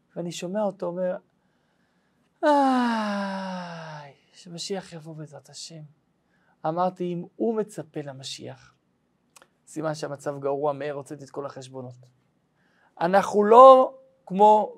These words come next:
אותו מנהל בנק. אנחנו מצפים למשיח לא בגלל שחס וחלילה רע, אלא גם מתי שטוב. תמיד צריך לצפות למשיח. כשטוב, כשחלילה לא טוב, תמיד צריך לצפות למשיח.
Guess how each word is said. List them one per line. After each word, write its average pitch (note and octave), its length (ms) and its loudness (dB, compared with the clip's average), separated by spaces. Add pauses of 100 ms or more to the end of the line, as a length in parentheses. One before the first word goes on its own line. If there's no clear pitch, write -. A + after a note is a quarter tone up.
אותו E3 440 0
מנהל D3 420 -8
בנק. B2+ 520 -12 (800)
אנחנו E3 220 -4
מצפים F3+ 460 -8
למשיח F3+ 840 -6 (500)
לא E3+ 200 -4
בגלל F#3 320 0
שחס F#3 460 -10
וחלילה F3 480 -6
רע, F3+ 260 0 (920)
אלא D#3 220 -4
גם D#3 200 -4
מתי D3 300 -12
שטוב. - 680 -12 (540)
תמיד G3 380 2
צריך F3 280 0
לצפות - 380 -14
למשיח. - 520 -20 (680)
כשטוב, F3 560 -2 (180)
כשחלילה C3 500 -12
לא F3 220 -6
טוב, D3+ 220 -18 (540)
תמיד A3+ 280 -4
צריך C4+ 200 0
לצפות B3+ 400 -8
למשיח. A#3 580 -12